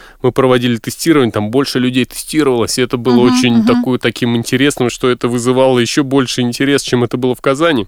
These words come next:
Speaker 1: Люди приходили, узнавали, и это было,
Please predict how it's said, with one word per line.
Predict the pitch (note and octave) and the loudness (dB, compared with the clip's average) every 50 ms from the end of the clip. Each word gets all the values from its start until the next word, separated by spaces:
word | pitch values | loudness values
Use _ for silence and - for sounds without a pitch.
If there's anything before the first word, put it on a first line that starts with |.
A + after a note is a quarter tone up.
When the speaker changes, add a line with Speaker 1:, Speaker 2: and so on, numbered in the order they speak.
| - _ - | -8 _ -10
Speaker 1:
Люди | A2 A2+ A2+ A#2+ B2 B2+ | -8 -6 -6 -6 -6 -6
приходили, | - - A#2 - A#2+ A#2 A2+ B2 D3 D#3+ D#3 C#3 C3 B2+ B2 A#2+ | -6 -6 -4 -2 -2 -2 0 0 0 2 2 2 4 4 4 4
узнавали, | A#2 A2+ A2 G#2 A2+ A#2+ A#2 A#2+ C3 C#3+ C#3 B2+ B2+ B2 A#2+ A#2 - | 2 0 -2 -2 0 0 2 4 4 4 4 4 2 2 2 0 -2
и | - A#2 | -2 -6
это | A#2 A2+ - A#2+ | -6 -6 -6 -10
было, | A2 A2+ B2 A#2+ A#2 A#2 A#2 A2+ A2+ G#2+ | -6 -4 -2 -2 0 2 2 2 2 0